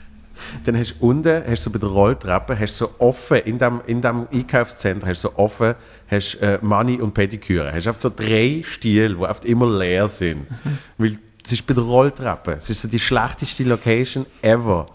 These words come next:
Speaker 1: Wo einfach, du siehst nichts anderes, als Menschen runter und rauffahren. Und jeder Mensch, der runter und rauffährt, sieht auch die dort hocken. Also da hast du irgendwie nicht so mega Bock drauf.
Speaker 2: Schon nicht
Speaker 1: So.
Speaker 2: so geil, ja. Also ich bin auch einmal gewesen, ähm, beim,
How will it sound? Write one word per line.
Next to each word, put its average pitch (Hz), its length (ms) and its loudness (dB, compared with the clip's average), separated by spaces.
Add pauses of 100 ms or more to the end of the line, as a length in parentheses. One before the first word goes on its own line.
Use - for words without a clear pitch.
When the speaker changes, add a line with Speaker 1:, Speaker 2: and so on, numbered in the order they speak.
(240)
Speaker 1:
Wo - 80 -4
einfach, - 240 -2
du 120 80 -4
siehst 123 320 2
nichts 131 160 0
anderes, 127 240 2
als 107 140 -2
Menschen 120 320 0
runter 120 420 2
und 107 160 -4
rauffahren. 98 800 0 (240)
Und 107 180 -2
jeder 139 360 0
Mensch, 135 200 -2
der 110 120 2
runter 104 260 2
und 98 80 0
rauffährt, 101 640 -2
sieht 107 260 2
auch 90 80 0
die 104 240 0
dort 95 240 -2
hocken. 78 420 -4 (720)
Also 95 160 -2
da 113 60 2
hast 113 100 0
du 120 60 -2
irgendwie 127 140 4
nicht 135 160 -2
so 131 720 4
mega 120 440 2
Bock 113 380 2
drauf. 87 480 -2
Speaker 2:
Schon - 200 -2
nicht 143 140 4
Speaker 1:
So. 92 80 6
Speaker 2:
so - 60 0
geil, 120 280 2
ja. 123 160 6 (220)
Also 135 180 4
ich 160 60 4
bin 143 120 4
auch 143 160 8
einmal 143 260 4
gewesen, 143 540 0
ähm, 131 280 2
beim, 123 220 0